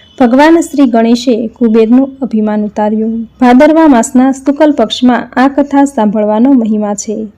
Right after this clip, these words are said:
તો મિત્રો, આ વીડિયોમાં આજે સાંભળશું ભગવાન શ્રી ગણેશે કુબેરનું અભિમાન ઉતાર્યું, જેની સુંદર કથા સાંભળી આજના દિવસને પાવન બનાવીએ. બોલો ભગવાન શ્રી ગણેશની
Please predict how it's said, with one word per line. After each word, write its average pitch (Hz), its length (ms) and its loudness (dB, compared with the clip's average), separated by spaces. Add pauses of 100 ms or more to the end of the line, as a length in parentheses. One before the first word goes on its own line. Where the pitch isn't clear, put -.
તો 233 80 -2
મિત્રો, 233 380 -2 (480)
આ 262 160 2
વીડિયોમાં 320 680 2
આજે 240 220 0
સાંભળશું 247 800 0
ભગવાન 269 500 2
શ્રી 240 240 -4
ગણેશે 233 500 0
કુબેરનું 240 600 0 (100)
અભિમાન 214 380 -2
ઉતાર્યું, 269 580 2 (400)
જેની 233 240 2
સુંદર 285 380 2
કથા 220 360 -4
સાંભળી 240 580 0 (100)
આજના 240 400 2
દિવસને 214 680 -2 (120)
પાવન 214 320 0
બનાવીએ. 214 480 -2
બોલો 269 280 2
ભગવાન 254 540 -2
શ્રી 247 320 -4
ગણેશની 214 840 -4